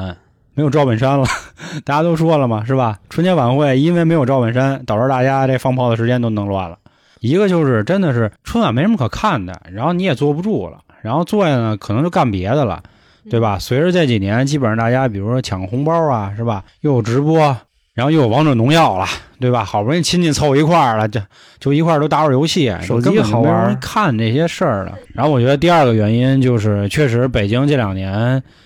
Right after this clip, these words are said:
Speaker 1: 因为治理这个空气污染，是吧？然后搞了一个在五环外才能放，可能大家也觉得没必要就往外跑那么远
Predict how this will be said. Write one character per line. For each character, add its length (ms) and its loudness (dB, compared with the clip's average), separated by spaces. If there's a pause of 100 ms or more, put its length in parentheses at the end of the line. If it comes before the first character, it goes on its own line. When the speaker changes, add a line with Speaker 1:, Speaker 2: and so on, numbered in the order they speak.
(260)
Speaker 1:
因 160 0
为 220 2
治 240 -2
理 320 -4
这 180 0
个 220 -4
空 200 -2
气 100 -2
污 140 0
染， 140 0 (340)
是 160 -4
吧？ 240 -2 (280)
然 200 -2
后 300 0
搞 300 -6
了 120 -2
一 160 0
个 320 0
在 140 0
五 180 0
环 280 -2
外 200 2
才 100 0
能 180 -4
放， 260 -4 (400)
可 80 -12
能 80 0
大 140 2
家 180 2
也 80 0
觉 180 -2
得 320 2
没 220 -2
必 120 0
要 260 2 (320)
就 100 0
往 140 -2
外 100 2
跑 380 -4
那 80 0
么 80 2
远 80 2